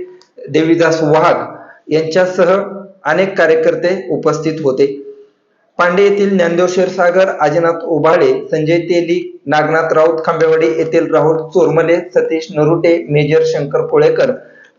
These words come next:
बोरगावचे, अ, जयदीप ननवरे,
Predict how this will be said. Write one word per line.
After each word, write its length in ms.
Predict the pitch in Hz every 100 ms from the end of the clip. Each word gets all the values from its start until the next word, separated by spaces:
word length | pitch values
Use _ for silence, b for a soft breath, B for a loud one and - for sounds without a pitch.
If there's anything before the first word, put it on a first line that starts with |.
| -
बोरगावचे, 760 | 143 160 160 160 160 175 175 -
अ, 260 | 147 143
जयदीप 440 | 139 156 160 127 117
ननवरे, 720 | 151 156 151 190 151 131